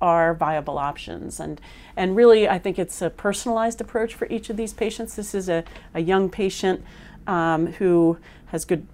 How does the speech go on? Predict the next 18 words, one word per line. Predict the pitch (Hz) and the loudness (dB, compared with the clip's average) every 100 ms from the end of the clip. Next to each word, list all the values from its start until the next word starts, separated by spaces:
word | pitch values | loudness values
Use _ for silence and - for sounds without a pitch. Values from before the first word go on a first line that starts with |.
| - | -20
performance | - 170 214 190 180 | -14 -4 2 2 2
status, | - 190 170 170 165 - - - - - | 2 2 4 4 0 -6 -14 -16 -18 -4
uh, | 208 185 | -2 2
relatively | 214 294 415 - 254 | 4 4 2 -2 -4
small | 247 214 185 | 0 2 2
focus, | 190 180 208 247 - - | 2 0 0 -4 -6 -12
uh, | 240 220 | -4 -2
but | 202 202 202 | 2 2 2
still, | - 226 208 208 208 - | 0 2 2 2 -2 -8
you | 208 | -4
know, | 196 | -4
could | 175 - 214 | 0 0 2
potentially | 208 233 208 - 202 | 0 -4 -6 -4 -6
derive | 185 180 175 | -4 -2 -2
some | 170 180 | -4 -6
benefit. | 156 147 156 226 - | -4 -6 -6 -8 -6
And | 185 | -8
so, | - 196 175 | -2 0 -2